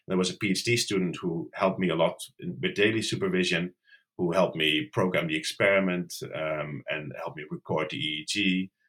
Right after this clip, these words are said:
And he was a very, also very relaxed and super helpful,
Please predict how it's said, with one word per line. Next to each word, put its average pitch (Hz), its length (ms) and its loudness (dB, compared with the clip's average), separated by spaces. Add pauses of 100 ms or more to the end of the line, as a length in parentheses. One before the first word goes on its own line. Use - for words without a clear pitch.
(220)
And 78 200 -4
he 95 100 0
was 90 120 4
a 87 80 2
very, 90 240 4
also - 220 -2
very 87 240 0 (100)
relaxed 90 380 2
and 82 140 -4
super 85 260 -2
helpful, 85 560 -2